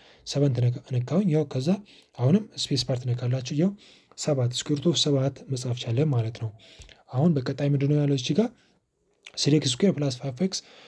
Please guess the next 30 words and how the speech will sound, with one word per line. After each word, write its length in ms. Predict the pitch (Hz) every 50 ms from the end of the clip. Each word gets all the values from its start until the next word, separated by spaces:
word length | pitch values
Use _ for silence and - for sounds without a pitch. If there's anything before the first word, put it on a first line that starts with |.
| - _ _
ፕላስ 260 | - 175 170 156 127
ቱ 80 | 123 -
እንደዚህ 240 | 147 139 147 147 151
አይነት 180 | 160 170 170 127
ኢኩዌሽን 320 | 135 123 - 139 - - 143
መጻፍ 220 | 139 - 147 123
ፈለጋችሁ 540 | - 135 139 135 127 123 120 117 - - 175
እንበል። 300 | 175 147 120 110 104 107 - - - - - - - -
አሁንም 320 | 131 131 123 143 160 180 175
ምንድነው 220 | 160 147 151 156
የምታደርጉት? 440 | 156 147 - 160 160 180 185 220 -
በግራ 240 | - 131 135 147 143
በኩል 240 | 139 139 131 - -
ትነኩና 400 | - 135 143 131 127 151 156 185 208 208 202 _ _ _ - - - - _
ከዛ 180 | - 135 143 190 180 127
ሆም፣ 280 | - - 139 139 127 123 123
ከዛ 240 | 123 - 131 127 170 175 170
ኢንሰርት 340 | - 147 143 135 135 127 123
ትነካላችሁ። 580 | 131 127 120 120 120 117 120 127 123 123 - 175
መጨረሻ 400 | 151 131 123 135 139 135 - - 143
ላይ 140 | 151 175 214 208 - - - - - - - - _ _ _ _
ኢኩዌሽን 380 | - - - - 170 - - 147
የሚል 180 | 135 135 131 139
አለ፣ 120 | 147 175
እሱን 220 | 190 131 - - 143
ትነካላችሁ። 600 | 131 131 127 120 123 123 123 131 131 127 - 151
አሁንም 260 | 143 135 147 180 220 208
ቦክስ 280 | 151 143 147 139 143 -
ውስጥ 200 | - 143 127 -
ትነኩትና 460 | - 131 131 123 123 127 123 143 160